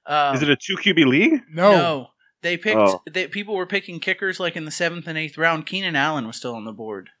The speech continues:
Speaker 3: Fuck Keenan Allen! I want this kicker.
Speaker 1: Yeah.
Speaker 3: Give me Justin Tucker.
Speaker 1: <laughs> Yeah. So
Speaker 2: Was it, like, a live draft where maybe he, like, people forgot about him?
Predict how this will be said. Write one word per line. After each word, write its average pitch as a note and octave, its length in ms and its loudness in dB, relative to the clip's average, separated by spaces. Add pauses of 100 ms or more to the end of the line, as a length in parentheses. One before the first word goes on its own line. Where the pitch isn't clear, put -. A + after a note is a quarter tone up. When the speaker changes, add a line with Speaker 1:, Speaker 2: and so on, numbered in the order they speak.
(400)
Speaker 3:
Fuck A3+ 240 -4
Keenan G#3+ 260 -4
Allen! F#3+ 300 2
I E3+ 60 0
want F#3+ 240 -2
this D3 140 -8
kicker. - 440 -10
Speaker 1:
Yeah. F3 400 -4
Speaker 3:
Give G#3+ 100 -2
me B3 120 -2
Justin G#3 360 -4
Tucker. G3+ 380 -4 (160)
Speaker 1:
<laughs> - 180 -20
Yeah. D#3 380 -8 (340)
So F3+ 280 -2
Speaker 2:
Was E3 140 -2
it, D3 80 -2
like, C#3+ 180 2
a C#3 80 -4
live C3+ 340 4
draft C3 420 4
where A#2 100 -2
maybe A#2 380 -2
he, A#2 120 -6
like, G#2+ 180 -2
people B2+ 220 -14
forgot A2 320 2
about A#2+ 240 4
him? A#2 400 0